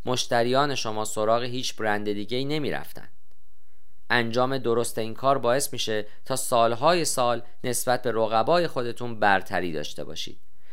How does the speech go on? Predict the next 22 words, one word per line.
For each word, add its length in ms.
پس 180
شما 260
باید 280
در 200
وهله 280
اول 420
تصویر 520
قدرتمندی 880
از 200
برند 300
خودتون 480
ایجاد 400
کنید. 360
اما 200
دقیقاً 640
چگونه 560
می‌شه 260
این 140
کار 220
رو 80
انجام 440
داد؟ 320